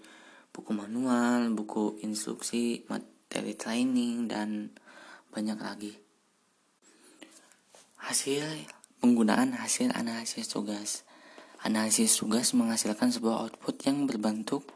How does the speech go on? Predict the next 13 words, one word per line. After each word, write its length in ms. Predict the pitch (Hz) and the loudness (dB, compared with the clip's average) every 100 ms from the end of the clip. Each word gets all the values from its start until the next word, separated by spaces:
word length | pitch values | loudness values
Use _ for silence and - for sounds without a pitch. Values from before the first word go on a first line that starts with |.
| - | -4
perincian 720 | 123 113 110 104 107 113 131 | 2 4 4 2 2 4 6
dari 240 | 123 110 110 | 6 6 4
tugas 400 | - 107 120 - | 2 4 4 6
yang 240 | 135 135 | 8 10
dilakukan 400 | 113 107 - 120 | 8 6 6 6
orang, 480 | - - 120 123 - - - _ _ - - - - - | 6 0 2 0 -2 -12 -20 _ _ -20 -20 -18 -18 0
teknik 320 | - 113 117 117 | 4 6 4 4
yang 160 | 117 | 4
mereka 320 | 117 110 107 | 4 2 0
gunakan, 720 | 107 107 101 104 - 120 147 - - - - - - - | 2 2 0 -4 -2 -2 -4 -8 -18 -20 -20 -20 -4 0
alat 240 | 113 113 110 | 2 2 2
yang 80 | 117 | 4
digunakan, 640 | 120 113 110 104 - 151 | 4 4 2 0 -2 -2